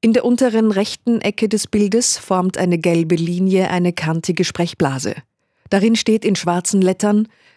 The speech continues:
"Bevor ich andere schubladisiere, Punkt, Punkt, Punkt."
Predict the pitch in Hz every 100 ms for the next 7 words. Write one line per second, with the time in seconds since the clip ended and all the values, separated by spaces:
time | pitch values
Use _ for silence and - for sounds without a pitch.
0 | - 240 - 220 226 - 208 220 214 208
1 | - 220 202 185 185 208 208 175 135 -
2 | 170 139 - 151 - - 143 - -